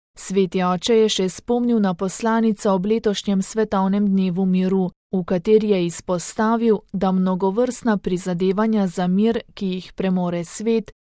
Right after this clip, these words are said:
pričajo o prirojeni poklicanosti človeštva k miru. Želja po miru je bistveno hrepenenje v vsaki osebi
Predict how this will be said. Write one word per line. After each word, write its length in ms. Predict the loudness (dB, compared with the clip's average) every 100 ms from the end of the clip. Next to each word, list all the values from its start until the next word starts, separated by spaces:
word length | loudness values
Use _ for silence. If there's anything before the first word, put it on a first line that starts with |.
| -4
pričajo 580 | -2 -2 0 0 2 2
o 100 | 0
prirojeni 720 | -2 0 2 4 2 2 0 0
poklicanosti 960 | -2 -2 -4 -2 0 0 0 -2 -4
človeštva 760 | -2 0 2 2 -2 -2 -2 -2
k 140 | 0
miru. 420 | 2 4 2 -2 -6 _ _ _ _ -6
Želja 480 | 0 2 4 2
po 160 | 2 2
miru 460 | 4 2 2 0 0
je 200 | 2 2
bistveno 580 | 2 -2 -4 -2 0 0
hrepenenje 840 | -2 -6 -2 -2 0 2 2 2
v 120 | 2 0
vsaki 500 | -2 0 0 0 0
osebi 600 | 0 0 0 0 -2